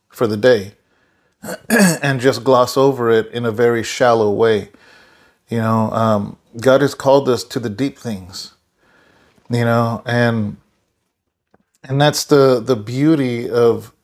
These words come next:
Scripture. That is the beauty of, of, it's so rich. You know, sometimes I describe it as a, a German chocolate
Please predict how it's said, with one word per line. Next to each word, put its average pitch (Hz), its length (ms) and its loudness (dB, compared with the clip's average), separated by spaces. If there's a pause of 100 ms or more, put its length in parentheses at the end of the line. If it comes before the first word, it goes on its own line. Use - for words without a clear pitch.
(100)
Scripture. 101 880 -6
That 131 160 4
is 139 120 2
the 143 80 2
beauty 139 380 0
of, 127 160 2
of, 120 180 -4
it's 131 200 -6
so 131 180 2
rich. 113 680 -6 (680)
You 127 100 -4
know, 127 140 2
sometimes 131 380 0
I 131 60 4
describe 135 500 2
it 131 120 2
as 117 140 0
a, 107 300 -2 (520)
a 113 140 0
German 131 640 0
chocolate 135 760 2